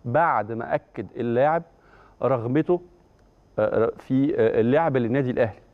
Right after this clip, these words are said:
يعني الأهلي لم يتق-، يقوم بالتفاوض مع هادرسفيلد إلا بعد ما تأكد من رغبة اللاعب في اللعب للنادي الأهلي. واستمرت المفاوضات من إبريل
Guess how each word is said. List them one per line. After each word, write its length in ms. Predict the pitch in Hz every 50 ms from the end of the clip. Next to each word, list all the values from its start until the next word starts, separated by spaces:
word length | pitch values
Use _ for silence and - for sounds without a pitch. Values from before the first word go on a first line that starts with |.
| _ -
يعني 220 | 101 101 101 104
الأهلي 380 | 101 - - 147 143 131 120 113
لم 300 | 117 131 139 135 123 92 - - - _ _ _ -
يتق-، 300 | - 107 - 123 104 -
يقوم 400 | - 117 113 - - 147 139 123
بالتفاوض 640 | 110 117 - - 117 - 139 135 127 120 117 110 101
مع 240 | 123 123 120 113 123
هادرسفيلد 520 | 139 135 139 131 - - - 156 175 160 - -
إلا 140 | 131 135 135
بعد 240 | 123 143 143 139 131
ما 100 | 123 120
تأكد 480 | - - 165 143 - - 165 156 147 139 - _ _ _ _ _ -
من 120 | 117 117 117
رغبة 280 | 135 143 139 127 120 -
اللاعب 420 | 123 113 117 127 139 139 139 139 127 123 - - _ _ _ _ _ _ _ _
في 320 | - - 131 131 135 123 - -
اللعب 440 | 101 101 110 117 127 131 123 117 101 - - - _ _ _ _ _ _ _ _ -
للنادي 340 | 113 117 117 123 131 117 113
الأهلي. 260 | 107 - - 85 82 - _ - - _ _ - _ - - _ - - - - - - - - - _ -
واستمرت 760 | 113 113 131 143 143 147 143 - - 131 135 156 185 196 160
المفاوضات 560 | 170 165 143 - 147 139 131 151 180 190 -
من 160 | 165 151 151
إبريل 520 | - 156 127 123 143 156 180 214 214 196